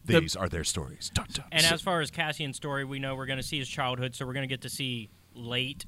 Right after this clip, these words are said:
Speaker 1: Yeah, we, in the trailer,
Speaker 3: late,
Speaker 1: we
Speaker 3: late Clone Wars.
Speaker 1: Yeah, yeah.
Speaker 3: 'Cause we see clones
Speaker 1: Yeah,
Speaker 3: in
Speaker 1: we
Speaker 3: the
Speaker 1: see
Speaker 3: trailer.
Speaker 1: cl-, we
Speaker 2: Yeah.
Speaker 1: see clones in the trailer.
Speaker 3: Uh, we, 'cause, 'cause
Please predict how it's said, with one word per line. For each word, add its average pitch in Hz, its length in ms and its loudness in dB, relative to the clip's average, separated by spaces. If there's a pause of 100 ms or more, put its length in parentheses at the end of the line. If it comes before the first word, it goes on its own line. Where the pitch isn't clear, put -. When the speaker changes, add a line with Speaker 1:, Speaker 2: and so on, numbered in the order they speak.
(100)
Speaker 1:
Yeah, 208 120 10
we, 214 180 10
in 208 140 6
the 190 60 6
trailer, 247 220 12
Speaker 3:
late, 175 80 12
Speaker 1:
we 180 100 10
Speaker 3:
late 160 240 4
Clone 160 200 0
Wars. 147 400 -4
Speaker 1:
Yeah, 175 200 4
yeah. 180 180 4
Speaker 3:
'Cause 170 160 8
we 175 80 6
see - 160 10
clones 131 520 -2
Speaker 1:
Yeah, 185 100 6
Speaker 3:
in 170 40 8
Speaker 1:
we 175 40 10
Speaker 3:
the 175 60 8
Speaker 1:
see 180 100 6
Speaker 3:
trailer. 120 180 2
Speaker 1:
cl-, 147 100 2
we 143 60 2
Speaker 2:
Yeah. 156 60 6
Speaker 1:
see 165 180 4
clones 151 260 4
in 151 60 2
the 143 80 2
trailer. 113 260 6
Speaker 3:
Uh, 107 140 6
we, 156 220 2
'cause, 151 400 -2
'cause 139 380 -4